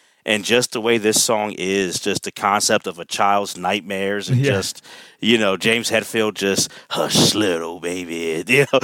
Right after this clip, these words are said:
Speaker 1: just the way he's getting down. But, like, it's just such an awesome song, man.
Speaker 2: Yeah.
Speaker 1: Enter Sandman. I, I had to,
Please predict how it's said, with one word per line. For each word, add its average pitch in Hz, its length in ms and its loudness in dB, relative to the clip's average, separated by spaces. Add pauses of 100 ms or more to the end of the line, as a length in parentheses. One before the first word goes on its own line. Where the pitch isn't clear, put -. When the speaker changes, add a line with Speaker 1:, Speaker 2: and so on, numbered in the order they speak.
(200)
Speaker 1:
just 139 200 2
the 165 60 0
way - 120 -4
he's 170 220 0
getting 147 260 0
down. 139 320 4
But, 139 120 2
like, 123 200 4
it's 131 160 0
just 156 200 2
such 165 160 2
an - 120 -2
awesome 110 400 0
song, 98 460 -2
man. 87 280 -10 (140)
Speaker 2:
Yeah. 104 240 -14
Speaker 1:
Enter 104 160 -2
Sandman. 95 640 -2
I, 95 240 2
I 110 40 4
had 127 280 2
to, 104 360 0